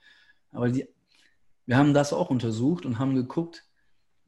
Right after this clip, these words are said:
welche also Tänzer, die hohe Positionen innehaben, also in Po-, in Kompanien, die ein Ranking-System haben, was haben die für Fähigkeiten? <laughs>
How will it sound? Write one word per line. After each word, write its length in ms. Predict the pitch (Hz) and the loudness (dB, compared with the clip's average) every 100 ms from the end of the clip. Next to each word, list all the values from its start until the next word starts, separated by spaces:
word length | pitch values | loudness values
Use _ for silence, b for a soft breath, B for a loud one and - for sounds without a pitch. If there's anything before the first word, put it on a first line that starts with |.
| _ _ _ _ _ _ _ _ _ _ _ _ _ _ | _ _ _ _ _ _ _ _ _ _ _ _ _ _
welche 1000 | 131 117 117 147 214 214 202 196 196 185 - _ _ _ | -8 -4 0 0 0 -4 -6 -6 -6 -8 -12 _ _ _
also 280 | 127 120 117 120 - | -6 -4 -6 -8 -10
Tänzer, 440 | 160 180 180 165 | -6 -6 -4 -4
die 300 | 139 147 147 | -2 0 0
hohe 300 | 120 156 160 | 2 0 0
Positionen 640 | 147 139 131 - 131 131 | 0 -2 -4 -2 0 0
innehaben, 580 | 127 139 123 98 98 95 | 2 2 0 0 -4 -6
also 200 | 95 101 | -8 -8
in 340 | 117 117 110 107 | 0 2 2 0
Po-, 160 | 123 | -6
in 320 | - 117 110 | -2 0 2
Kompanien, 580 | 107 120 117 113 110 107 | 0 -2 -2 0 0 0
die 160 | 110 104 | -2 -4
ein 140 | 104 | -4
Ranking-System 840 | 101 107 110 107 104 - 107 98 - | 0 0 0 -2 -6 -8 -8 -8 -8
haben, 560 | 117 113 90 98 180 b b b b - | -6 -4 -4 -4 -6 b b b b -4
was 200 | 123 - | -2 2
haben 160 | 127 | 2
die 100 | 131 | 2
für 120 | 131 131 | 0 -2
Fähigkeiten? 840 | 143 139 120 - 95 92 92 87 - | 0 -2 -2 -6 -6 -6 -8 -12 -8
<laughs> 400 | 110 104 120 104 | -6 -2 -2 -2